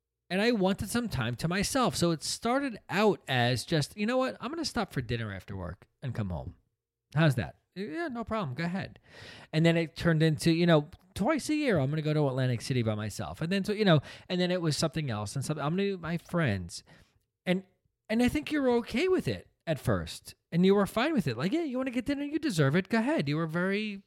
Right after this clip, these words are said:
you know, supportive of all of that. And I, I appreciated that. And then, you know, it just got into my mind and it spiraled out of control with, like, "I deserve more and I deserve more because, you know, sh-, at least she gets it. You know, she, she understands and she doesn't do anything." And she, you know, she just,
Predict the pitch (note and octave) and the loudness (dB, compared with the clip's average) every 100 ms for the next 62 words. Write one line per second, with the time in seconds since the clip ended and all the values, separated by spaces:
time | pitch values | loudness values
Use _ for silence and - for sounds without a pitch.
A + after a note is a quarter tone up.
0 | _ G#3 F3+ E3 - - E4+ D4 C#3 A#2+ | _ 0 2 0 -2 -2 0 2 0 0
1 | A2+ A#2 G2+ G2 A#2 D3+ F#3 E3+ - G#2+ | 0 0 -2 -6 -6 -6 -6 -8 -12 -8
2 | D#3+ - C#4 - B2 G#2 F2+ - - - | -6 -4 -4 0 -2 0 -4 -6 -16 -20
3 | - - - _ _ - D3+ C3+ B2 F#3 | -20 -20 -20 _ _ -6 -4 -2 4 6
4 | F3+ E3 C#3 D3+ C3+ D3 - C#3+ C3 D#3 | 6 4 0 0 0 -2 -2 -2 -2 -4
5 | F3 A3 A#3 G3 D3 C3+ C3+ - - - | -2 0 2 4 4 0 -6 -8 -8 -2
6 | D#3 D3 D3 D3 C#3+ C#3+ D3+ - F#3+ F#3 | 2 4 2 2 0 -4 -8 -4 -2 2
7 | D#3 C3 D3 B2+ F#2 A2 A2 C#3+ C#3+ E3 | 2 0 -2 -4 -6 -8 -4 -2 0 0
8 | G#3+ G3+ B2+ G#2+ A#2 C3 D3 D#3 G#3 F#3 | -2 -4 -6 -8 -10 -8 -8 -4 -2 0
9 | B2 A#2 C3+ A#2 - B2+ A2+ A#2 - A#2+ | -2 -6 -10 -10 -10 -8 -8 -10 -12 -6
10 | B2+ - F3+ - F#3+ - G#2+ F#2+ - B2+ | -6 -6 -8 -2 -2 0 -6 -6 -12 -8
11 | B2 A2 - C3 B2+ B2 - - - - | -6 -6 -8 -6 -6 -8 -18 -20 -8 -2
12 | D3+ C3 G#3 F3 B2 G#2+ D#3 D3+ G3+ E3+ | 0 2 0 2 0 -4 -4 -4 -6 -2
13 | - B3 G#3 D3 C#3+ A#2 A#2 - F#3 F3+ | 4 6 6 4 -2 -6 -6 -6 -6 -6
14 | F#3 D#3 D3+ - D#3 D3+ | -6 -6 -6 -6 -6 -8